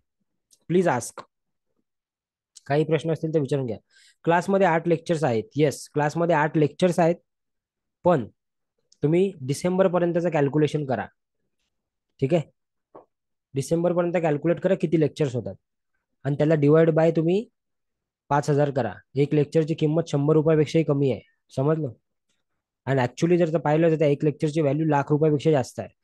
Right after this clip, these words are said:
आज ज्या गोष्टी मी तुम्हाला सांगितल्या, ह्याच जर गोष्टी तुम्हाला आजच्या सहा महिने पहिले माहीत झाल्या असत्या तर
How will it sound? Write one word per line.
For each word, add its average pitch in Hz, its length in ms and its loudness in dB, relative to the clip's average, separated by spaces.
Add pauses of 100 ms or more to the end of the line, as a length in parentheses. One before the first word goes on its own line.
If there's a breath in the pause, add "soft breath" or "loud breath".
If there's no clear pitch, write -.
(200 soft breath)
आज 143 200 0
ज्या 175 100 2
गोष्टी 165 280 -2
मी 185 120 0
तुम्हाला 170 240 2
सांगितल्या, 151 440 -2 (920)
ह्याच 156 140 2
जर 165 140 2
गोष्टी 160 280 -2
तुम्हाला 165 320 2
आजच्या 147 240 -2
सहा 151 240 -2
महिने 165 200 2
पहिले 156 260 2
माहीत 156 160 2
झाल्या 147 260 2
असत्या 147 220 -4
तर 156 60 -4